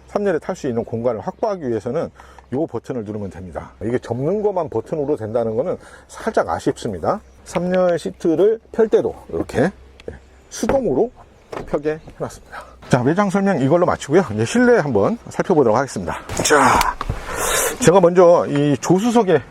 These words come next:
앉았습니다. 조수석에 앉았는데, 음, 지금 시트가 살짝, 아, 시트 뭐 높낮이 조절도 되고 하니까 약간 저는 좀 약간 낮은, 어, 포지션을 좋아해서 조금 낮춰놨거든요. 근데 요 정도까지만 내려가네요.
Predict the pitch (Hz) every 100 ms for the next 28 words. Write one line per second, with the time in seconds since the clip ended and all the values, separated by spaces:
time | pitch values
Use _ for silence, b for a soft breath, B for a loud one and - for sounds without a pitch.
0 | - - 107 123 127 120 101 151 - 113
1 | 113 113 131 202 104 101 120 147 - B
2 | B B B - 147 131 90 - - 123
3 | 131 113 - 233 - 226 202 170 - -
4 | - - - - - 214 165 - 101 92
5 | 90 101 - 180 160 131 110 143 175 165
6 | 165 120 127 135 139 107 98 123 139 -
7 | B B B B B B - 113 117 -
8 | 98 110 98 80 65 90 139 127 160 156
9 | 123 139 110 - - 151 120 - 120 175
10 | 170 120 107 101 - 190 180 147 - 107
11 | 101 92 139 98 B B B - - 185
12 | 95 - 143 123 98 110 120 120 107 120
13 | 160 202 202 - 170 190 220 113 98 90
14 | 82 120